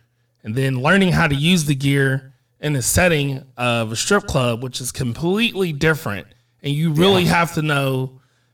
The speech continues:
Speaker 1: your catalog of music, your audience, your entertainers. These are things that you have to know over and over again. And it's like, now when I do a set at a regular club,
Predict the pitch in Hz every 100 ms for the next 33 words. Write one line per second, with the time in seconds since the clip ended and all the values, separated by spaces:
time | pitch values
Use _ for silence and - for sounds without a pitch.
0 | _ 117 - 170 175 165 156 147 127 120
1 | 120 117 107 - - 90 127 147 147 143
2 | 127 110 92 143 139 139 135 131 120 131
3 | 147 143 139 135 139 135 123 117 127 127
4 | 127 123 117 - 123 135 127 123 110 123
5 | 117 113 120 113 113 110 110 - 117 110
6 | 95 _ _ _ _ _ _ _ _ _
7 | _ _ _ _ _ _ _ - 131 147
8 | 165 151 143 143 147 _ 135 143 135 131
9 | 131 107 139 139 135 123 156 151 131 123
10 | 139 135 127 120 - 160 160 143 131